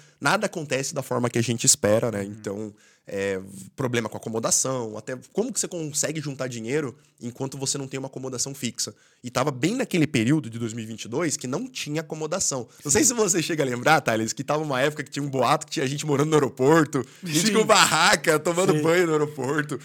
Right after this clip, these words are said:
Speaker 2: Sim, tava brabo mesmo, nossa.
Speaker 1: Tava, então, e as pessoas tavam todo nessa, nessa pegada, falando esse tipo de coisa, né, e tudo mais, então tava bem difícil de arranjar uma casa. Então,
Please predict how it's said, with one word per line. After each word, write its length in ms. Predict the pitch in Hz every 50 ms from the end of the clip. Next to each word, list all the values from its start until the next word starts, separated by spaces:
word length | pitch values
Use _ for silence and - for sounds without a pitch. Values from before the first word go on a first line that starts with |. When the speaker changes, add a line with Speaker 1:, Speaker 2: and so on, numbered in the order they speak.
| - - - - - -
Speaker 2:
Sim, 180 | - - - 123 113 -
tava 200 | - 123 135 143
brabo 280 | 127 135 135 135 135
mesmo, 220 | 147 139 127 113 107 113
nossa. 340 | 120 139 143 - - - -
Speaker 1:
Tava, 320 | - - - 104 113 120 123
então, 340 | 135 143 - 147 131 120 120
e 60 | 120
as 100 | 131 127
pessoas 340 | - - 139 - - 143 143
tavam 220 | - 120 127 151 147
todo 240 | 147 131 123 135
nessa, 340 | 135 139 143 - 151 147 - - - _ _ -
nessa 220 | 95 107 - 135
pegada, 480 | - - 123 98 85 98 113 120 117 117
falando 400 | 113 - 104 95 110 117 123 120
esse 140 | 113 - -
tipo 240 | - - - 113 98
de 100 | - -
coisa, 400 | - 104 107 123 123 107 104 98
né, 180 | 104 113 113 110
e 60 | 95
tudo 220 | - - 113 104
mais, 300 | 95 90 98 117 120 117
então 120 | - 123 127
tava 220 | - 127 131 131
bem 220 | 113 107 120 147
difícil 320 | 170 151 139 - 135 - -
de 80 | 123
arranjar 240 | 117 127 110 107 110
uma 160 | 107 107 95
casa. 320 | - - 92 90 90 87 87
Então, 260 | - 104 113 135